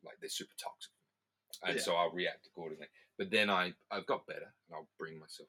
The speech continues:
Speaker 1: down. And once again, it's like that point of, I'll look at my wife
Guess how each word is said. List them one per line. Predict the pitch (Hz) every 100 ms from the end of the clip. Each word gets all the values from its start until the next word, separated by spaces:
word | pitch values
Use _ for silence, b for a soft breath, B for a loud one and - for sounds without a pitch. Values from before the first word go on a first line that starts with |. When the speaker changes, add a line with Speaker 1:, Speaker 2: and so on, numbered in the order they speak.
| -
Speaker 1:
down. | 82 95
And | 95 101
once | 101 104
again, | 120 117 B B -
it's | -
like | 117 104
that | 101 -
point | 117 98 -
of, | 78 73 _ _ -
I'll | 104 107
look | 95 -
at | 90
my | 85
wife | 82 85